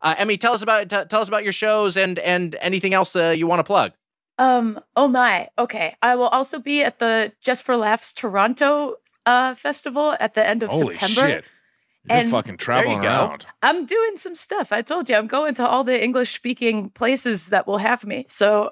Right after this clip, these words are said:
Speaker 2: I, you know, it's, <laughs> it's a huge year, guys.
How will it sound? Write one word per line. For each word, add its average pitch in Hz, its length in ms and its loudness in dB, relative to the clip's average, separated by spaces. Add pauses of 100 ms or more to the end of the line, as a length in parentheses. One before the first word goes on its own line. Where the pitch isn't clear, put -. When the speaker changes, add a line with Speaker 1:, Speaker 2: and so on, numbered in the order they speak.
Speaker 2:
I, 208 300 2
you 277 180 -4
know, 285 300 -8 (200)
it's, - 240 -2
<laughs> - 1300 -4
it's 269 140 -2
a 311 80 0
huge 294 420 -4
year, 359 320 2
guys. 277 640 -4